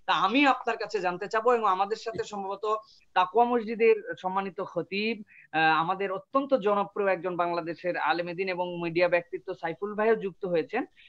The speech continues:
শেখ সাইফুল ইসলাম। আমি প্রথমে আপনার কাছে একটু জানতে চাই শেখ, আপনি যদি আপনার খুব সংক্ষিপ্তভাবে, আমরা কথা বেশি দূর দ-, আগাবো না, যে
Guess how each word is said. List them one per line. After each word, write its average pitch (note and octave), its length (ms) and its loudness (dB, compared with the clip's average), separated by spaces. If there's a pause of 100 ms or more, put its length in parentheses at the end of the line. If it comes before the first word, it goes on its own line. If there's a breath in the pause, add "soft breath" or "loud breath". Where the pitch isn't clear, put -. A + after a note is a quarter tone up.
(140)
শেখ F3+ 160 0
সাইফুল F#3+ 300 0
ইসলাম। G#3+ 340 -2 (340 loud breath)
আমি F#3+ 260 0
প্রথমে A#3+ 380 0
আপনার B3+ 300 4
কাছে C4 200 0
একটু A#3 160 -8
জানতে F3 320 -2
চাই D3 160 -4
শেখ, D3+ 260 -4
আপনি G#3 220 -8
যদি A3+ 140 2
আপনার F#3+ 280 0 (180)
খুব B3 160 -10
সংক্ষিপ্তভাবে, A3+ 720 2
আমরা F3 280 0
কথা F3 260 2
বেশি F3+ 260 -8
দূর F#3 220 -8 (180)
দ-, D#3+ 280 -2 (300 loud breath)
আগাবো E3+ 480 4
না, D#3+ 120 0
যে F3+ 180 -4